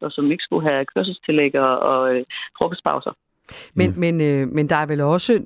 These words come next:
Speaker 2: nu sagde du så selv, øh, Christiane Vejlø, det her med, med kampen om sandheden, ikke? Altså fake news og så videre, at, øh, det, det medie, der hedder Tjek, det har lige for nylig, øh, lanceret en historie, fortalt om, hvordan de har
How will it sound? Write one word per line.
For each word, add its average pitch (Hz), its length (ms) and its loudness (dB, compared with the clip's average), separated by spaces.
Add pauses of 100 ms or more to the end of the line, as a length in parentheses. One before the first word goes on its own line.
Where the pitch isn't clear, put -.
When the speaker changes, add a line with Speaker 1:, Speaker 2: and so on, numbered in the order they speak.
Speaker 2:
nu 196 100 4
sagde 180 220 0
du 202 80 -4
så 185 100 0
selv, 185 280 0
øh, 147 180 2
Christiane 147 360 0
Vejlø, 139 240 4
det 165 160 2
her 170 120 4
med, 147 280 2
med 127 360 0
kampen 156 340 -4
om 135 100 0
sandheden, 160 520 2
ikke? 220 200 2
Altså 139 200 0
fake 160 320 0
news 160 340 0
og - 60 -6
så 147 120 -2
videre, 147 280 4 (460)
at, 139 220 -2
øh, 131 380 2 (320)
det, 151 440 6 (100)
det 156 120 4
medie, 160 320 2
der 151 80 2
hedder 156 160 4
Tjek, - 240 0 (100)
det 165 80 0
har 139 120 0
lige 151 200 0
for 160 120 2
nylig, 147 440 4 (400)
øh, 131 120 2
lanceret 131 340 2
en 139 60 2
historie, 143 500 0
fortalt - 400 -2
om, 139 140 2
hvordan 131 320 2
de 156 180 0
har 139 220 2